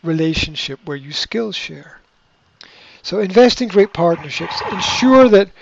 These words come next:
whoever you choose to work with appreciates you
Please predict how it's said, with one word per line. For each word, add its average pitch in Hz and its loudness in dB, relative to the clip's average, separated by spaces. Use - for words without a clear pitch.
whoever 214 6
you 226 0
choose 214 -4
to 202 -8
work 180 0
with 135 -14
appreciates 190 -6
you 202 -6